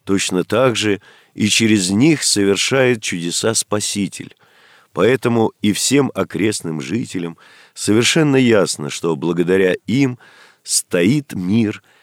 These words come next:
и жизнь человеческая существует и имеет цену пред Богом. Видел я столь бесконечное множество монахов,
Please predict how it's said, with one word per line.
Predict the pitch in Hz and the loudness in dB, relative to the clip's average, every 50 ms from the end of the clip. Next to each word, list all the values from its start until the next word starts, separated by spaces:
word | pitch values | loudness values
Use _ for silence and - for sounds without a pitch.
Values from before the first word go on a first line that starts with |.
| _ _ | _ _
и | - - 87 | -8 -6 -6
жизнь | 78 73 78 104 147 160 143 123 117 | -6 -4 -2 0 0 0 0 -2 -6
человеческая | 110 - - 113 113 104 101 117 113 - - 98 - - - - 87 82 | -6 -2 0 2 2 4 2 2 0 -2 -4 -6 -6 -6 -6 -6 -6 -6
существует | - - 82 80 - - 76 - - - 98 127 143 123 113 110 - - - | -6 -8 -8 -8 -8 -8 -8 -10 -10 -6 -2 0 0 2 0 0 -2 -4 -6
и | 85 80 78 | -4 -4 -2
имеет | 80 82 82 82 80 76 73 - | -2 -2 -2 -2 -4 -4 -6 -6
цену | - - - - 135 143 123 113 117 117 - - _ _ _ | -6 -6 0 2 2 2 2 0 -4 -6 -6 -10 _ _ _
пред | - - 85 80 73 | -10 -10 -10 -10 -10
Богом. | 71 67 73 71 67 65 60 - - - - _ _ _ _ _ _ _ _ _ _ _ _ _ _ _ _ _ | -12 -8 -6 -6 -6 -6 -10 -14 -18 -20 -20 _ _ _ _ _ _ _ _ _ _ _ _ _ _ _ _ _
Видел | _ 85 95 120 127 113 117 110 107 | _ 0 2 2 2 4 2 2 2
я | 104 104 110 104 104 98 92 - - | 2 4 4 4 4 2 0 -2 -4
столь | - - - - 104 95 85 | -8 -8 -2 0 0 0 0
бесконечное | 76 85 85 - - 82 82 90 123 139 131 - - 110 107 104 | -2 -6 -6 -6 -4 -4 -2 -2 -2 -2 -4 -4 -4 -2 -2 -2
множество | 95 87 95 110 113 107 107 95 - - - 82 76 | -2 -2 -2 -2 -4 -4 -6 -8 -8 -6 -6 -6 -6
монахов, | 76 73 76 76 80 107 120 - - - - - | -4 -6 -4 -4 -4 -4 -4 -6 -8 -14 -16 -18